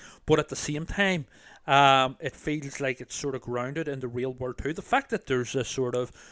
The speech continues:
there's ambiguity there of the, you know, for, of the time frame whenever it's set as well, sort of al-, also adds to that strangeness and, you know, that, like, you know, where am I? You know, what, you know, who are these people? It's just, it's very sort of,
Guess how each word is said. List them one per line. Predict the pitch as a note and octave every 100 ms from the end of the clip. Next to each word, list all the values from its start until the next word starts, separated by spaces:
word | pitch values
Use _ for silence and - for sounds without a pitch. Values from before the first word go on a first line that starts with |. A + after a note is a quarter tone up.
| -
there's | C3+
ambiguity | C#3+ D3 C#3 B2+ C3+ D#3+
there | D#3+ C#3
of | C3 - B2+ -
the, | B2 -
you | C3+
know, | C3
for, | B2
of | B2 A2+
the |
time | A#2+ - C3 D#3
frame | F#3 F3+
whenever | D3 C3 B2+
it's | A#2
set | - C3 C#3
as | D3+ B2
well, | A#2+ A#2+ F#3 A3 - - - -
sort | D#3 D3+
of | D#3
al-, | D#3 -
also | D#3 D3+ D#3 C3+ C3
adds | A#2+ D3
to | F3
that | G#3
strangeness | - - G#3+ G3+ - G3+ - -
and, | D#3 C#3+ C3 C3
you |
know, | C#3 C3
that, | B2 B2+ C3+
like, | B2 A#2+ -
you | C3
know, | B2+ B2+ B2 D3
where | C3 C#3+
am | A#2+ A#2+
I? | D#3 F#3
You | E3+ D#3
know, | C#3
what, | C#3 C#3+ C#3
you | C#3
know, | C#3 - - _ -
who | D3
are | C3+
these | E3 D#3+
people? | - G#3 A3 G3 - _ _ _
It's | D#3 -
just, | - G#3+ - -
it's | D#3 -
very | D3+ D#3+ E3+ D#3+ D3
sort | - C#3+ C3 B2
of, | B2+